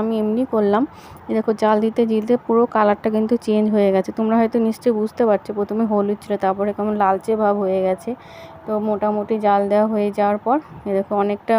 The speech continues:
মানে কমেও যায়। দিয়ে দেখো নামিয়ে নিলাম, হয়ে গেল তালের ক্ষীর। তোমার জন্মাষ্টমীতে এটা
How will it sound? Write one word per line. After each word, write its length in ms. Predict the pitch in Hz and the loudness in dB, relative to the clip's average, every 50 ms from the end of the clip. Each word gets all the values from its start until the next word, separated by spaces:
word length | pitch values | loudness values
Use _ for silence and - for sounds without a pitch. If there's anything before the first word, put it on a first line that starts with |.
| 220 208 | 0 0
মানে 260 | 208 208 208 214 214 - - | 0 -2 -2 -2 -4 -2 -2
কমেও 320 | 220 208 214 220 226 226 226 | -2 0 0 2 0 0 0
যায়। 220 | 196 185 175 180 - - - - - - - - - 226 | 0 0 0 0 -2 -8 -18 -20 -20 -20 -20 -14 -10 -10
দিয়ে 280 | 202 190 202 226 262 294 277 - | -8 -6 -4 -4 -2 -2 -2 -4
দেখো 180 | 247 220 - 214 | -6 -4 -4 -2
নামিয়ে 360 | 208 202 196 196 196 202 202 | -2 0 0 0 0 0 0
নিলাম, 260 | 202 208 208 220 220 | 0 0 0 -2 -2
হয়ে 240 | 202 214 202 196 196 196 | -2 0 0 0 0 0
গেল 160 | 202 196 208 214 | 0 0 -2 -2
তালের 400 | 214 - 202 190 190 202 214 220 214 - - - - - | 0 0 0 2 2 2 0 -2 -4 -8 -12 -14 -12 -12
ক্ষীর। 260 | - - 226 254 330 - - - - - - | -6 -2 -2 -2 -2 -2 -8 -18 -20 -20 -14
তোমার 180 | - - 233 226 | -8 -6 -4 -2
জন্মাষ্টমীতে 720 | 214 220 220 214 220 240 233 - 254 240 233 233 226 247 233 226 | -2 0 0 0 0 -2 -4 -4 -4 -2 -2 -2 0 0 0 0
এটা 200 | 214 - 220 | 0 0 0